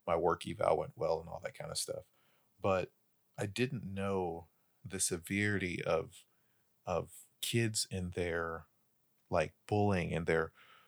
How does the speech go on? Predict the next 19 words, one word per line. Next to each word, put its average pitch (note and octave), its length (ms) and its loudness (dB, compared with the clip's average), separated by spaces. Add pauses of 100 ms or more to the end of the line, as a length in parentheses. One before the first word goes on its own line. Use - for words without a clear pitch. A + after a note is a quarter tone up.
(100)
propensity G#2 460 -2
to F2 100 -2
spread F#2 420 2
rumors F#2+ 580 0
and F2+ 120 -4
stuff - 240 0
like - 160 0
that. - 160 0
And G2+ 100 -10
you G2+ 60 -4
never C3+ 340 2
really C3 240 0
think G2+ 320 -2
about E2+ 320 0
that E2 160 2
until E2+ 340 0
it - 80 0
affects E2+ 420 -2
yours. - 400 -4